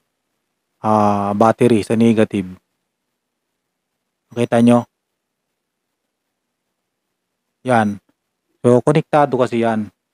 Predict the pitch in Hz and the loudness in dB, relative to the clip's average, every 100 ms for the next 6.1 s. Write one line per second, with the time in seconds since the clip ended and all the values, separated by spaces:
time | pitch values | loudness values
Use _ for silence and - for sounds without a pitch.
0 | - 117 131 139 135 147 139 123 117 120 | -8 0 2 2 2 2 2 2 4 2
1 | 110 - _ _ _ _ - 160 151 135 | 0 -6 _ _ _ _ 0 2 2 2
2 | 127 123 117 _ _ _ - 113 113 110 | 4 2 0 _ _ _ -10 -6 -6 -6
3 | 110 - _ - 113 - 135 131 - 120 | -8 -12 _ -8 -6 -2 -2 -2 -4 -10
4 | - 131 156 135 117 120 - _ _ 113 | -12 -8 -2 0 -2 -6 -12 _ _ -4
5 | 113 - 117 120 110 110 117 135 120 107 | -2 0 2 2 2 2 2 -2 -2 -6
6 | 107 | -8